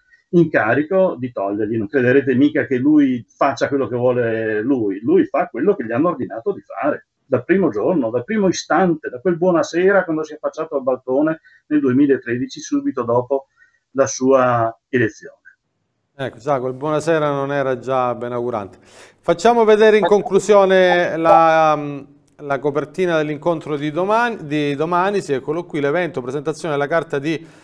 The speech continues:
Speaker 2: Venezia, ehm, a Venezia Mestre, Novotel, sabato diciassette luglio duemilaventuno, dalle ore nove alle ore dodici e trenta, con il professor Francesco Lamendo, la presentazione del libro curato dal professor Viglione, moderano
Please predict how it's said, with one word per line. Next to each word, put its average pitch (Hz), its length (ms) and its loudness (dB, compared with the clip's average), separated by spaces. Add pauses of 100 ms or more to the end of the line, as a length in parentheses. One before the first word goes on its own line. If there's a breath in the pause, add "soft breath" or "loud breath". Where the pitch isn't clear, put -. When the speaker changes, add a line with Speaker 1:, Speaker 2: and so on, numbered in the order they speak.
(220 loud breath)
Speaker 2:
Venezia, 214 1160 2
ehm, 170 200 -6
a 165 340 2
Venezia 185 460 0
Mestre, 175 500 0
Novotel, 202 640 2
sabato 143 460 2
diciassette 170 580 -4
luglio 160 300 0
duemilaventuno, 151 720 -2
dalle 156 220 0
ore 156 340 0
nove 147 420 -4
alle 127 140 -4
ore 143 240 0
dodici 131 360 -2
e 175 100 -8
trenta, 214 520 -2 (380 loud breath)
con 139 100 -8
il 139 80 -4
professor 160 440 2
Francesco 147 500 -4
Lamendo, 202 460 -2
la 147 80 0
presentazione 143 640 -4
del 143 160 0
libro 135 320 -4
curato 139 300 -2
dal 127 160 -2
professor 135 520 -4
Viglione, 190 680 -2
moderano 135 840 -2